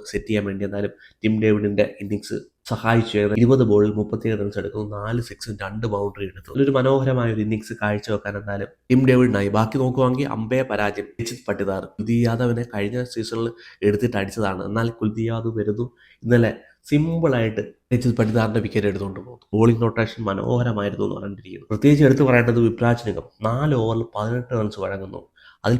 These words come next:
പന്ത്രണ്ട് ബോൾ ഡോട്ട് ബോൾ ആണ്, രണ്ട് വിക്കറ്റ് നേടി. ഇമ്പോർട്ടന്റ് വിക്കറ്റ് എന്ന് പറഞ്ഞാൽ വിരാട് കോഹ്ലിയുടെ വിക്കറ്റ്. പിന്നെ കുൽദീപ് യാദവ് വരുന്നു, നാല് ഓവറിൽ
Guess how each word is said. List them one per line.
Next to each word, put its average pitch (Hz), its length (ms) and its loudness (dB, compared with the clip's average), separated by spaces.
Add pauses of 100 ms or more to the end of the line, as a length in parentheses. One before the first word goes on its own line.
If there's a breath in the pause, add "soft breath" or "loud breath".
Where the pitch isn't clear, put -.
(100)
പന്ത്രണ്ട് 135 500 2
ബോൾ 117 400 0
ഡോട്ട് 110 220 2
ബോൾ 113 220 0
ആണ്, - 140 -8 (180)
രണ്ട് 120 280 2
വിക്കറ്റ് 104 400 0
നേടി. - 380 -8 (120)
ഇമ്പോർട്ടന്റ് 127 460 0
വിക്കറ്റ് 127 220 0
എന്ന് 120 100 0
പറഞ്ഞാൽ 113 160 0
വിരാട് 107 280 0
കോഹ്ലിയുടെ 104 340 -2
വിക്കറ്റ്. - 280 -12
പിന്നെ 127 140 2
കുൽദീപ് 123 460 2
യാദവ് 117 260 2
വരുന്നു, 107 260 0
നാല് 113 440 -4
ഓവറിൽ 107 280 -2